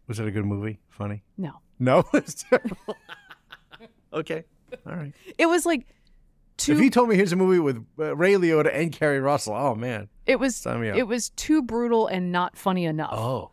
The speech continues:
Speaker 2: Like, the,
Speaker 1: yeah.
Speaker 2: if it had been
Speaker 1: Mm-hmm.
Speaker 2: really brutal and
Speaker 1: Yeah.
Speaker 2: funnier,
Speaker 1: Uh-huh,
Speaker 2: we'd have been
Speaker 1: okay.
Speaker 2: okay, but it was
Speaker 1: There's
Speaker 2: kinda
Speaker 1: some of that in that awkward in between.
Speaker 2: There were a couple moments that
Speaker 1: Yeah.
Speaker 2: were good, but
Speaker 1: Uh-huh.
Speaker 2: all
Speaker 1: A lot of
Speaker 2: right.
Speaker 1: gore. Okay.
Speaker 2: So that's what happened on my trip.
Speaker 1: Well, I'm glad you made it back li-,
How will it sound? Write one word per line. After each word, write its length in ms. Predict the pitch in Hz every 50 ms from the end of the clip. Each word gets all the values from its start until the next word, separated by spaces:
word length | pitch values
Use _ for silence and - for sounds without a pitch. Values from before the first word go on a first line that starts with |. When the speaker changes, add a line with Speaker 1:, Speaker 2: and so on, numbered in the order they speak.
| _
Speaker 2:
Like, 220 | - 240 240 214 -
the, 120 | 262 233
Speaker 1:
yeah. 140 | - 107 - 202
Speaker 2:
if 120 | 254 -
it 100 | 294 285
had 120 | 277 254 202
been 140 | 254 247
Speaker 1:
Mm-hmm. 80 | 233 220
Speaker 2:
really 200 | 233 254 262 247
brutal 380 | 226 185 202 214 226 220 208 202
and 220 | - 185 185 190
Speaker 1:
Yeah. 60 | 180 -
Speaker 2:
funnier, 440 | - 190 185 202 220 226 233 240
Speaker 1:
Uh-huh, 100 | 247 214
Speaker 2:
we'd 60 | 202 220
have 80 | 202
been 120 | 196 196 190
Speaker 1:
okay. 160 | 180 170 - 180 175 185
Speaker 2:
okay, 40 | 185
but 140 | 175 185 190
it 80 | 180
was 80 | 185 -
Speaker 1:
There's 20 | - - 233 214
Speaker 2:
kinda 60 | 202
Speaker 1:
some 140 | 190 147 135
of 40 | 127
that 120 | 127 -
in 80 | - 131
that 160 | 123 113 - -
awkward 340 | - 117 123 - - 123 110
in 100 | 110 107
between. 360 | 95 104 - - 123 117 110
Speaker 2:
There 100 | 508 523
were 140 | 508 466 403
a 60 | 302
couple 280 | - - 196 165 - 170
moments 540 | 156 151 151 151 160 190 175 - - - -
that 160 | _ 196 -
Speaker 1:
Yeah. 40 | -
Speaker 2:
were 80 | 175
good, 300 | 160 - 156 - - 175
but 120 | - - 113
Speaker 1:
Uh-huh. 140 | 92 92 95 98 - _ _ _ _
Speaker 2:
all 80 | 294 311
Speaker 1:
A 60 | 277
lot 40 | -
of 60 | 113
Speaker 2:
right. 120 | 110 107 95
Speaker 1:
gore. 260 | 104 87 78 - -
Okay. 440 | 156 190 202 180 - - - 123 101
Speaker 2:
So 80 | 285 247
that's 240 | 302 339 403 -
what 100 | 320 370
happened 320 | 302 262 226 202 - 185 180
on 80 | 175
my 120 | 170 170 165
trip. 180 | - - -
Speaker 1:
Well, 100 | 151 135 127
I'm 120 | 127 120
glad 460 | 107 117 131 147 156 165 175 180 160
you 160 | 151 139 135 127
made 200 | 127 120 120 120
it 160 | 123 110 -
back 280 | 110 107 110 110 113 - - - - - - _ _ _ _
li-, 240 | - 185 156 160 -